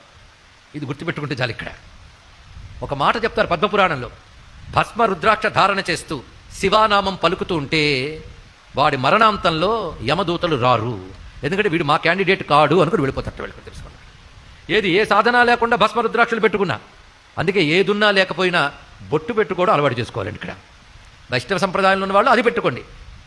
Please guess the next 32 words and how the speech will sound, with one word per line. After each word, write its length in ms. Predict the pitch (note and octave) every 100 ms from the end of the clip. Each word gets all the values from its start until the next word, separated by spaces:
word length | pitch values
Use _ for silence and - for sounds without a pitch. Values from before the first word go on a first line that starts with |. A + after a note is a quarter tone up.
| -
శైవ 220 | - A#3+
సంప్రదాయం 460 | A#3+ A#3 A#3 A3 G#3+
వాళ్ళు 160 | A#3+ B3
ఇది 80 | F#3+
పెట్టుకోండి. 320 | - D#3 B2
స్మార్త 340 | - G3 A#3 B3
సంప్రదాయంలో 540 | A#3 A3 G#3+ G#3 A#3+
భస్మధారణ 500 | G3 F#3+ G#3+ F3+ F3+
ఉంది, 140 | E3+ C3+ - -
ఎందుకంటే 340 | E3 G3+ C#3+
భస్మము 380 | B2+ - B3 G#3+
స్మార్తము 500 | - F3+ G#3+ - A#3
వైష్ణవము 460 | G#3 G3 - G#3+ G3
కాదు, 180 | F3+ D3+
వైదికం. 360 | D3+ D#3 A#2+ - -
తెలుసుకోండి. 320 | - A#2+ B2 G#2+
ఇక్కడ 120 | - - - - - -
ఎవడు 200 | C#3+ G3
యజ్ఞం 300 | A3 G3 A3+ A3
చేసినా 220 | G#3 A3+
చివరికి 280 | G#3+ G#3+ F#3+
మిగిలేది 240 | G3 G#3
భస్మమే, 360 | A#2+ - E3 C3+ - - B2+
దాన్ని 260 | E3 G#3
ధరిస్తారు. 440 | D3+ F#3+ - D3+ - - - -
అది 140 | - G#3+ G#3+
అకార 300 | E3 G#3 G#3+
ఉకార 300 | F#3+ G#3 G3
మకారములకు, 580 | E3+ E3 G3+ F#3+ F3 F3
బ్రహ్మ 280 | F#3+ D#3 F#3+
విష్ణు 240 | G3 - F3+
రుద్రులకు 460 | D3 F#3+ G3+ G3+